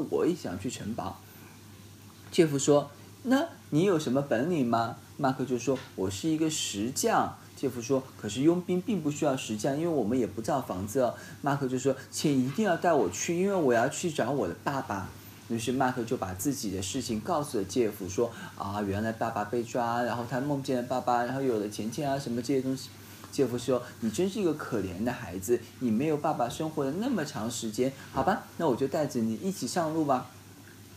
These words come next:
于是马克和 Jeff 组成了一个小小的佣-，佣兵小队，他们就向这个城堡去迈进。这一路上又会遇到什么，呃，故事呢？会有遇到危险吗？这些事情我们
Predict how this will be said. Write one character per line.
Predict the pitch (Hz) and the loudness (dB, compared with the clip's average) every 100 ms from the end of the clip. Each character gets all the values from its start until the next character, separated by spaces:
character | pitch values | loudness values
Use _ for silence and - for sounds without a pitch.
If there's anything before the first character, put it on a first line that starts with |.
| - - | -20 -8
于 | 110 | -6
是 | 113 127 | -2 0
马 | 147 139 | 2 2
克 | - 113 | 0 -2
和 | 110 | 0
Jeff | 107 190 156 - - - - - - | 2 6 6 4 -6 -12 -6 -4 -2
组 | 95 | -4
成 | 95 120 | -2 -2
了 | |
一 | 143 | 0
个 | 156 | 0
小 | 147 - 95 | 0 0 -2
小 | 160 135 | 0 0
的 | 104 | 0
佣-， | 131 185 185 | 2 0 2
佣 | 190 196 | 2 2
兵 | 196 202 202 | 2 0 0
小 | - 98 | 0 0
队， | - 151 - - - | 2 2 0 -12 -4
他 | 175 | 0
们 | 170 | 2
就 | 165 156 | 2 2
向 | 151 139 - - - | 4 2 0 -8 -2
这 | 147 | 0
个 | 120 110 | 0 -2
城 | - 101 143 | -4 -2 0
堡 | 131 95 | 0 -2
去 | 95 131 | -2 0
迈 | 151 123 | 2 0
进。 | 117 131 110 - | 0 0 0 0
这 | 160 | 4
一 | 135 | 4
路 | 151 | 4
上 | 165 151 165 | 2 2 4
又 | 175 | 2
会 | 160 151 | 4 6
遇 | 147 | 6
到 | 143 | 4
什 | 139 120 | 0 0
么， | 123 123 - - - - | 0 -2 -8 -18 -20 -2
呃， | 143 127 | 4 4
故 | 123 190 175 | 2 0 0
事 | - 170 | 2 2
呢？ | 160 156 123 | 2 0 0
会 | 190 170 | 6 8
有 | 123 | 6
遇 | 147 | 4
到 | 156 143 | 2 2
危 | 143 190 | 4 2
险 | 240 - 160 | 2 2 4
吗？ | 160 170 - - - - 120 | 4 2 -2 -16 -16 -14 -4
这 | 151 | 0
些 | 147 | 2
事 | 147 160 | 2 2
情 | 139 127 123 - | 4 2 2 -6
我 | - | -8
们 | 87 | -6